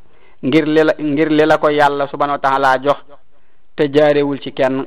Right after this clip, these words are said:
Moo la ko jox ngir ak baaxam, waaye yoyoo woo ko, ndax bari na ku bëgg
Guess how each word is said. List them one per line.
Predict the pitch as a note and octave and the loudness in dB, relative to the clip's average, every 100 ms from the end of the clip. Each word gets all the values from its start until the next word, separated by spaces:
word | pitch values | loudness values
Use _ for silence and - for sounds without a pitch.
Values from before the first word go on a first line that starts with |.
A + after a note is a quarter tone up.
| - - - - - - - - - - | -12 -18 -18 -18 -20 -20 -20 -20 -20 -6
Moo | B2+ D#3 | 2 4
la | D#3+ | 4
ko | D#3 D3 | 4 2
jox | D3 D3+ | 0 -2
ngir | D3+ D#3 D#3+ | -4 -4 -2
ak | D#3 C#3 | -2 -2
baaxam, | C#3 C#3+ C3 C#3+ D3 - - - - - - | 2 2 4 0 -2 -12 -20 -20 -18 -18 -4
waaye | D3 C#3+ D3 D3 | 2 4 4 0
yoyoo | D3+ C#3+ C#3 | 0 0 0
woo | C#3 C3 | 0 0
ko, | C3+ B2+ - C3 - - - - - - | 0 -2 -6 -20 -20 -18 -18 -18 -18 -2
ndax | C#3+ C3+ | 0 2
bari | C#3 E3+ | 2 4
na | E3 D#3+ | 2 -2
ku | D#3 D3 | -6 -4
bëgg | D#3+ D3+ | -4 -4